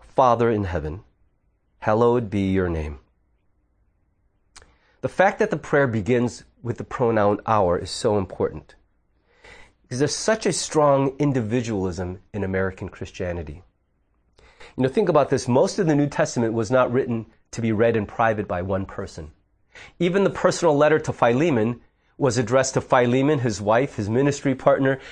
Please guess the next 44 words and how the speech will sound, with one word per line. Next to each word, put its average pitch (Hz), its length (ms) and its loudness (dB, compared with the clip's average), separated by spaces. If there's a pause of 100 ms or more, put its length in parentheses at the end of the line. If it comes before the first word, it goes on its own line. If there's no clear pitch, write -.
(140)
and 131 220 2
the, 131 400 0
the 135 120 0
entire 139 520 0 (100)
church - 440 -2
that 120 140 0
met 117 180 0
in 113 100 0
his 98 140 -4
house. 82 340 -4 (640)
So - 140 0
most 160 460 4
of 240 100 0
the 202 80 2
New 175 180 2
Testament, - 720 -2 (680)
arguably 180 460 4
almost 151 300 2
all 143 260 4
of 98 120 0
it, - 240 -4 (280)
was 131 240 -2
written 180 340 0
to - 120 -6
be 151 140 0
read 131 380 2
in 131 160 -2
the 123 100 -2
assembly 147 580 0
of 110 140 -2
the 117 60 -2
gathered 117 580 0
people 143 380 -4
of 87 160 -6
God, 85 340 -6 (260)
in 139 140 0
a 123 40 -2
public 165 500 -2
setting 117 420 -2 (180)
by 117 180 2
all 151 360 2
the 151 100 -2
people 135 340 -6
together. 117 520 -6